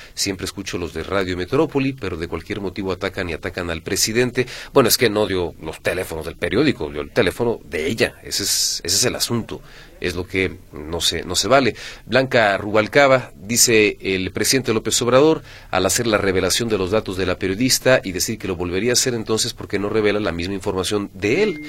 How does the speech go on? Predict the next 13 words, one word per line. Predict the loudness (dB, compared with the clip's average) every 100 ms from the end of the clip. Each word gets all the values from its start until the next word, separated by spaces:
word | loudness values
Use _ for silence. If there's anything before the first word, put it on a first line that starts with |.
| -14 -14 -16 -16 -12
Eh, | -10 -10 -14 -18 -20 -20 -20 -20 -20 -10
a | -8 -8
propósito, | -8 -8 -8 -8
pues, | -4 -2
de, | -2 -4 -8 -10
de | -6
estar | 0 0 2
parejos. | 4 4 2 -2 -6 -6 -12 -14 -6
Carla | 4 6 8 6 6
Gómez | 2 2 2
dice | 2 2 2
que, | 4 6 6 4 2
eh, | -2